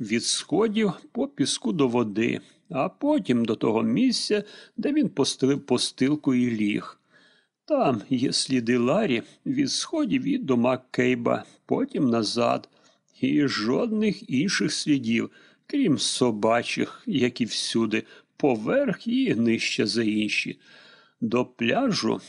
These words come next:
можна дістатися тільки з будинку і з моря. З боків підходи неможливі, там скелясті обриви. Ідеальна самотність, ось що робить нерухомість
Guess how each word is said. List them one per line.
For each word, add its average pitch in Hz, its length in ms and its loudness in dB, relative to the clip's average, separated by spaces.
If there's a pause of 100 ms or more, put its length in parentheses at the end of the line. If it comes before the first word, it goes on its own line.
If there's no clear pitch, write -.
(140)
можна 214 340 2
дістатися 123 720 -2
тільки - 580 -2
з 117 100 -2
будинку 123 580 0
і 147 140 -2
з 135 140 -2
моря. 110 460 0 (400)
З 101 180 0
боків 220 520 -2
підходи 117 560 0
неможливі, 107 800 0 (360)
там 131 380 0
скелясті 120 720 0
обриви. 104 600 0 (340)
Ідеальна 139 960 0
самотність, 123 960 0 (500)
ось 160 340 2
що - 340 0
робить 123 380 0 (220)
нерухомість 120 920 0